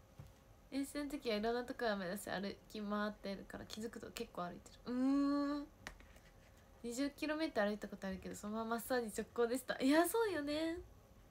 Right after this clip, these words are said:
でも私ユニバ行っただけでもマッサージ次の日取るもん。<laughs> 僕は黙って課金して新幹線を取ろうと思う。まあまあまあ。それが普通だよ。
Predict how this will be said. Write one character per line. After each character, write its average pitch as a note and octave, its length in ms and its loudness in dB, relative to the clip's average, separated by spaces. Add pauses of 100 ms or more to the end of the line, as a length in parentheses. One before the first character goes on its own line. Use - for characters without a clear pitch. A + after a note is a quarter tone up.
(720)
で C#4+ 80 4
も C4 120 6
私 B3+ 320 4
ユ E4+ 80 4
ニ G#4 80 4
バ D4 100 6
行 C4 80 4
っ - 40 -8
た D4+ 80 2
だ D#4 100 4
け E4+ 140 0
で D4+ 80 4
も B3 120 2
マ A3+ 120 2
ッ B3+ 40 -2
サ C4+ 200 0
ー A#3+ 60 0
ジ G#3+ 100 -8
次 A3+ 240 -8
の A3 60 -6
日 G3+ 360 -2
取 A3 100 -2
る G3+ 80 -4
も F#3 120 -6
ん。 A3+ 100 -10
<laughs> - 80 -4 (2250)
僕 C#4 220 2
は B3 100 8
黙 A3 200 4
っ C4 60 0
て C4 120 -4
課 G#3 100 -10
金 C4 240 -2
し C4 40 -6
て - 280 -2
新 B3 200 -6
幹 D4 200 -2
線 C#4 140 0
を - 20 -6
取 G#3 140 -4
ろ G#3+ 60 -4
う - 20 -6
と G3 100 -8
思 F#3 80 -8
う。 - 40 -10 (140)
ま G3+ 120 -4
あ G3 40 -4
ま F3+ 140 -6
あ E3+ 60 -6
ま - 120 -10
あ。 - 40 -12 (680)
そ - 140 -8
れ A3 100 -2
が G#3+ 80 -6
普 - 80 -8
通 A3+ 160 -4
だ G#3 140 -2
よ。 A3 100 -8